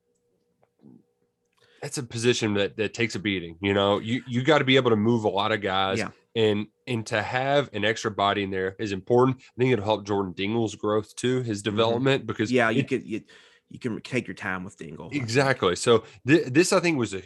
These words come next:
Speaker 1: a significant move. It, Cummings, I saw him this summer. We saw him at the camp over the summer. He's really developed. Uh, he's hit the weight room hard. I think this is going to be not only best for that room, but best for him long term. And
Speaker 2: Mm-hmm.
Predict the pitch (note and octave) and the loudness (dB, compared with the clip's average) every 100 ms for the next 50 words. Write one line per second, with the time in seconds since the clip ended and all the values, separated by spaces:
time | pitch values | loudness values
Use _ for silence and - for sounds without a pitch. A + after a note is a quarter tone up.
0 | - A2 - G2+ G#2 B2 A#2+ A#2+ G#2+ G#2+ | -10 -6 -2 2 4 2 2 0 2 0
1 | - _ _ G2 - - - D3+ E3+ E3 | -2 _ _ -12 -12 -10 0 2 4 4
2 | D#3 - A2 - C3+ C3+ B2 A2 B2 B2+ | 2 -4 -8 -2 0 2 0 0 -2 0
3 | B2+ A#2 G#2+ A2+ A2 F#2+ - G#2+ A2 G2+ | 0 -2 -2 -2 -2 -4 -4 -2 -4 -2
4 | A2 G#2 G2 G#2+ G#2 A2+ B2 B2 A#2+ G#2+ | -2 -2 -4 -6 -2 4 6 4 2 -2
5 | G2+ G2+ G2+ G2 _ G2 F#2 G2+ A2+ - | 0 2 0 -2 _ -8 -6 -6 -4 -2
6 | A#2+ A2 G2 G#2 G2+ G2 F2+ G2 G2 G2 | 0 0 0 0 0 -4 0 0 2 0
7 | - - - B2 D#3+ F3 C3+ C3 A#2+ A#2 | -6 -20 -4 0 4 4 2 -2 -2 0
8 | A2+ G#2+ G#2+ A2 C#3 C3+ A2 A#2 A2 G#2 | 0 0 0 2 2 2 0 -2 -4 -6
9 | F2+ F#2 G2+ F#2+ F2 C3 C#3 - G#2 G#2+ | -6 -4 -4 -4 -2 0 0 -2 -6 0
10 | A#2+ G#2 G2 G#2 G2 - A2+ G#2 F#2 - | 0 0 0 -2 -4 -2 0 0 -4 -12
11 | _ - A#2 A2 G#2+ F#2+ | _ -6 0 2 0 -4